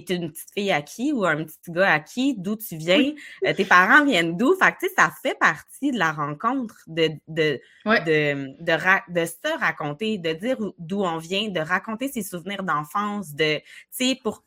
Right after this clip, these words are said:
Speaker 1: essayer justement d'avoir des liens. Puis ça m'amène à penser, parce que le Kaplan s'appelle, euh, le Kaplan. <laughs> Le podcast, euh, s'appelle Le Kaplan Roule.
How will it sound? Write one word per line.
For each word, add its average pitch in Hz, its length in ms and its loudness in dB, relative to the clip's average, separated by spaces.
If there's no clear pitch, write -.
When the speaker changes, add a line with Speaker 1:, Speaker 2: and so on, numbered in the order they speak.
Speaker 1:
essayer 196 400 0
justement 196 460 0
d'avoir 170 500 2
des 165 160 -2
liens. 180 240 -2
Puis - 260 -20
ça 170 180 0
m'amène 196 320 4
à 220 80 0
penser, 156 500 -4
parce 185 140 -8
que - 100 -8
le 143 140 -2
Kaplan 220 480 -4
s'appelle, 170 480 -4
euh, 143 160 2
le 131 100 -4
Kaplan. 127 360 -8
<laughs> 302 760 -4
Le 196 180 8
podcast, 233 600 0
euh, 180 160 2
s'appelle 240 440 -2
Le 175 100 2
Kaplan 220 420 -2
Roule. 214 540 -2